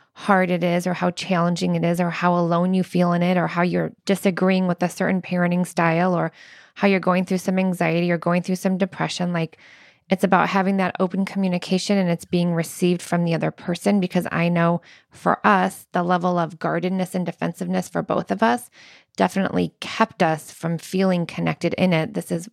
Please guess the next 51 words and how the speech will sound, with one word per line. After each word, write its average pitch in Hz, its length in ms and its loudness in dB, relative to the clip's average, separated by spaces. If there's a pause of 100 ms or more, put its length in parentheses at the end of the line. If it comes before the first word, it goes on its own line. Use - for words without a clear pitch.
(120)
why 160 220 0
we 160 120 0
went 156 240 -4
through 165 120 0
everything 156 340 -2
we 160 80 0
had 156 320 -6
to. - 200 -2 (400)
So - 140 0
I 196 60 4
think 202 200 0
one 196 120 2
of 180 140 -2
the 185 120 2
first 180 380 -2
things 190 180 2
is 165 160 -2
talking 180 400 0
about 160 340 0 (380)
how 196 360 0
healthy 190 440 -2
is 180 140 -2
our 180 80 0
communication. 175 760 -2
Yes, 196 260 2
it - 100 0
was 180 200 -2
great 185 380 -2 (360)
before 196 360 2
all 185 180 4
the 165 300 0 (260)
stimulation 208 640 0
came 196 220 -2
into 180 200 -2
our 165 140 -2
environment, 165 560 -2 (480)
but 202 140 2
now 190 260 4
what 190 180 0
is 170 160 -4
it - 120 -6
like? - 360 -10
And 180 200 -2
what 196 80 4
do 208 80 4
we 208 100 2
want 190 180 0
it - 120 -6
to - 140 -8
be 185 260 0
like? - 480 -6